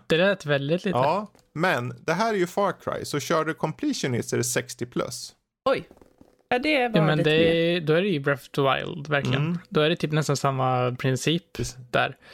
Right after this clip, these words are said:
Speaker 2: Här,
Speaker 1: Om du går och
Speaker 2: standard.
Speaker 1: gör story-grejer.
Speaker 2: Main story, sjutton timmar. Står det.
Speaker 1: Ja.
Speaker 2: Eh, men det är fortfarande ganska kort, för det är tre gånger så långt om du kör completionist. Eh,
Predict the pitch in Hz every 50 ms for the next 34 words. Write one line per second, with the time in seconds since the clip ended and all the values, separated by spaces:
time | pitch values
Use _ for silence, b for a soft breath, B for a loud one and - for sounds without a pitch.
0 | B B B 170 156 139 123 120 156 151 147 175 175 160 156 - 147 127 113 107
1 | 123 123 - 151 139 135 131 127 127 131 135 156 165 170 165 - - - 165 156
2 | 143 123 113 - - 180 170 - _ - 156 143 123 139 - - - - - -
3 | - - _ _ - - - - _ _ - - - 69 73 - - - - 147
4 | 143 139 139 - - _ _ _ _ _ _ - 73 67 76 69 110 151 151 190
5 | 175 - 202 180 - 202 196 190 170 143 147 131 - 175 151 131 - 143 147 139
6 | - - 202 196 175 160 147 139 127 - 135 143 165 160 143 120 123 - 117 113
7 | 107 - - 127 117 113 110 110 110 110 - _ _ - - - - - _ _
8 | - _ _ _ - - - 127 120 - 160 156 131 - 131 104 90 - 117 -
9 | - _ _ _ _ _ - _ _ _ _ _ _ _ _ _ _ - 107 104
10 | 104 104 101 101 101 101 98 98 101 98 101